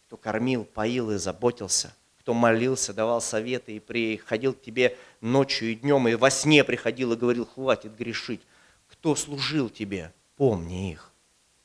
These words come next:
И будь благодарен. И тогда этот видимый пепел станет твоим исцелением. Одно слово: «Встань, поднимись, получится». Господь с тобой. Оно может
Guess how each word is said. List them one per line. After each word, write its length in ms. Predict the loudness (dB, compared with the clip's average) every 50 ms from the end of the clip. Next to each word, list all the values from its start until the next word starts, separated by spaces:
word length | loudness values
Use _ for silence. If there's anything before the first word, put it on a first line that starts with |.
| _ _ _ _ _ _ _ _ _ _ _ _ _ _ _ _ _ _ _ _ _ -20
И 80 | -16
будь 240 | -6 0 0 0 0
благодарен. 640 | -2 -8 -10 -8 -8 -8 -6 -6 -8 -8 -8 -10 -16 -20 _ _ _ _ _ _ _ _ _ _ _ _ _ _ _ _ _ -14
И 80 | -6
тогда 280 | -4 -2 0 2 4 4
этот 320 | 4 4 4 2 -2 -2
видимый 460 | -2 -6 -6 -2 -2 0 2 0 0
пепел 460 | 0 -2 -2 -2 -2 -4 -8 -10 -10 -12 _ _ _ _ _ -14
станет 340 | -8 -6 -4 -4 -4 -6 -8
твоим 300 | -8 -8 -6 -6 -6 -6
исцелением. 560 | -6 -6 -6 -8 -8 -8 -8 -10 -10 -14 -20 _ _ _ _ _ _ _ _ _ _ _ _ _ _ _ _
Одно 480 | -4 -4 -4 -2 0 4 8 8 8 8
слово: 800 | 6 4 0 2 6 8 10 10 10 10 8 4 2 0 -4 -14 _ _ _ _ _ _ _ _ _ _ _ _ _ _ _ _
«Встань, 520 | -8 -8 -8 -6 -8 -8 -8 -8 -12 -16 _ _ _ _ _ -10
поднимись, 720 | -6 -2 0 0 0 0 0 -2 -4 -6 -10 -14 -16 _ _ _ _ _ _ -6
получится». 680 | -4 -2 -2 -2 -2 -4 -6 -8 -8 -6 -8 -8 -8 -10 _ _ _ _ _ _ _ _ _ _ -8 -4
Господь 320 | -4 -4 -4 -6 -6 -4
с 80 | -4 -4
тобой. 460 | -6 -6 -20 -18 -16 -16 -16 -16 -18 _ _ _ _ _ _ _
Оно 220 | _ -16 -12 -12 -8
может 380 | -6 -4 -4 -4 -4 -6 -12